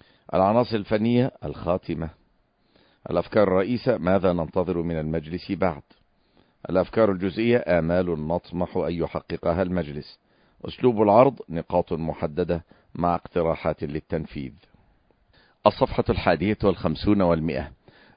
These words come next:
نشاطات التعلم. واحد، يمكنك أن تصمم مخطط الموضوع على هيكل سمكة أو شجرة ذاكرة.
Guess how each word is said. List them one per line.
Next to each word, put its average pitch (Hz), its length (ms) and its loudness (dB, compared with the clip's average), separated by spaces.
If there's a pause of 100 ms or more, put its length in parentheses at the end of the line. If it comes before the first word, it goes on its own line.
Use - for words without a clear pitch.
نشاطات 104 540 4
التعلم. 76 640 2 (560)
واحد، 107 380 2 (560)
يمكنك 123 460 6
أن 101 140 6
تصمم 107 640 4
مخطط - 440 2
الموضوع 82 600 4
على 76 260 2
هيكل 82 420 -4
سمكة 117 480 0 (400)
أو 87 120 6
شجرة 82 460 2 (100)
ذاكرة. 76 540 0